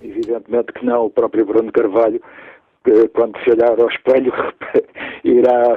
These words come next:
ver a cara de um homem provavelmente arrependido com tudo isto que tem feito.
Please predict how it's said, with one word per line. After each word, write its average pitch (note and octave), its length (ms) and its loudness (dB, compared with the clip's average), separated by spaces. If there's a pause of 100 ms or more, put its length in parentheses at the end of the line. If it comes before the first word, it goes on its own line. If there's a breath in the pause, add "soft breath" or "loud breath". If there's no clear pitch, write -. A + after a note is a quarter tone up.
(120)
ver A#2+ 260 4
a A2 40 0
cara A#2+ 320 0
de A2+ 80 0
um A2+ 80 4
homem A#2 380 0
provavelmente A#2 680 0
arrependido A2 580 0
com A2 140 -2
tudo G#2 260 -2
isto G#2+ 160 -4
que - 160 -20
tem G#2+ 80 0
feito. A#2 380 0